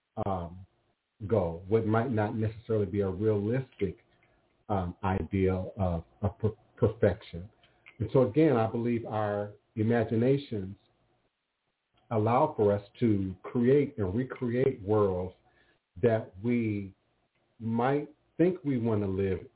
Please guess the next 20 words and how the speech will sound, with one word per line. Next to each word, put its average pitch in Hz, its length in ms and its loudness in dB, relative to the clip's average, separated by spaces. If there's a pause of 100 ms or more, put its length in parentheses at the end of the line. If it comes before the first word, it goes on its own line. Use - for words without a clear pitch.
(100)
and 98 160 -2
exist 95 480 -4
in, 85 300 -4 (440)
but 104 180 2
give 131 160 2
us 123 160 0
a 110 60 -6 (120)
place 117 260 -4 (100)
to 104 180 -12
sort 107 160 -2
of - 40 -4 (440)
try 113 200 -2
that 92 200 -2
out 90 300 -6
without 87 380 -6 (100)
actually 98 480 -6
having - 440 -16
to 85 240 -2 (600)
sort 87 120 2
of 82 60 2